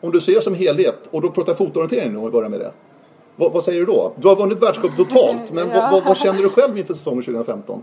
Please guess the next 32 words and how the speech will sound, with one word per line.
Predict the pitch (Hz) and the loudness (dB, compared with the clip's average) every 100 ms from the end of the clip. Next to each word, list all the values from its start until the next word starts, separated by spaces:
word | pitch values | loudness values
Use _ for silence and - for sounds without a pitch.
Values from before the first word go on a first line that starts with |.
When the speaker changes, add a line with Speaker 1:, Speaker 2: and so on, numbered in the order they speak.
| - | -10
Speaker 2:
Ja, | 220 220 226 233 214 - | -4 0 2 2 -2 -8
det, | 262 | -6
<clears throat> | 247 208 | -4 -4
det | 202 | -6
känns | 220 208 202 | -6 -10 -8
mest | 226 233 - | -8 -8 -8
som | 208 190 | -8 -8
att | 185 196 | -8 -6
jag | 180 | -6
har | 185 190 180 185 214 - _ _ _ _ | -4 -2 -2 -6 -10 -16 _ _ _ _
tränat | - 202 185 190 214 - _ | -4 0 0 -2 -6 -8 _
<laughs> | - 226 | -14 -10
hela | - 294 302 311 302 | 2 4 4 0 -2
tiden | 294 254 247 | -6 -6 -8
och | 226 | -2
sen | 226 | 0
Speaker 1:
Alltså? | 262 262 | 2 2
Speaker 2:
har | 285 277 | 0 0
jag | 262 | -2
inte | 262 247 | -6 -6
fått | 240 226 | -4 -2
tävla | 220 240 311 | -2 -2 -4
så | 302 | -6
mycket. | 202 196 - - - - 240 | -10 -12 -14 -14 -16 -14 -8
Lite | 247 240 | -8 -8
så | 254 254 | -6 -6
känns | 254 190 196 | -6 -8 -10
det | 180 | -12
som | 196 175 | -8 -6
att | 185 185 | -6 -8
det | 185 | -10
blev | 185 175 175 | -6 -6 -8